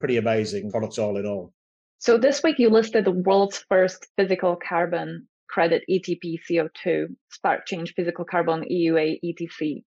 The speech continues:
Speaker 2: Can you explain what C O two gives exposure to and how it is unique?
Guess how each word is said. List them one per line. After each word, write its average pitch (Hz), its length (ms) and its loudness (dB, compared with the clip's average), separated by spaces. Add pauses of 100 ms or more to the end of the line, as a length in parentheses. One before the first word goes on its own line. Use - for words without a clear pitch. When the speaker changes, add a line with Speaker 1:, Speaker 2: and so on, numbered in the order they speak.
Speaker 2:
Can 202 120 -4
you 208 60 -2
explain 214 440 -2
what - 260 0
C 196 200 2
O 185 80 4
two 180 400 -2
gives - 220 -2
exposure 180 500 -2
to 175 420 -4
and 175 200 -4
how 175 240 -2
it 175 100 0
is 170 180 -2
unique? 175 300 -6